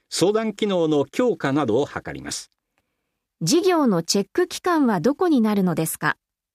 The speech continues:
Speaker 1: 障害者の地域自立支援協議会を予定しています。
Speaker 2: 品川児童学園改築後の運営事業者に、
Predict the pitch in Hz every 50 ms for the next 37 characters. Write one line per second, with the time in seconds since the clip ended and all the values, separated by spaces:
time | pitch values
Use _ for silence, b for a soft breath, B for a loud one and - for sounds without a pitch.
0 | _ _ _ _ _ _ _ _ _ _ _ _ _ _ - - - 220 247 262
1 | 262 262 262 247 - 202 175 151 139 139 - B B B B B B B B B
2 | B - - 190 226 240 247 - - 226 226 196 196 208 208 196 196 - - 190
3 | 180 170 160 - - - 147 147 170 208 220 220 220 208 - - 214 214 214 208
4 | - - 165 147 131 147 160 - - 101 - 90 80 - - 78 69 65 64 -
5 | - - - - _ _ _ _ _ _ _ _ _ _ _ _ _ _ _ _
6 | _ _ _ _ _ _ _ _ _ _ - - 226 240 285 311 311 285 294 277
7 | 269 269 262 185 180 185 175 277 330 349 349 330 349 339 330 - - 269 240 208
8 | 185 160 143 - _ - 233 254 311 320 - - - - 320 285 285 269 247 247
9 | 240 240 B B B B _ - 202 247 311 339 349 359 349 339 - 311 269 294
10 | 302 285 277 - 220 185 170 175 175 -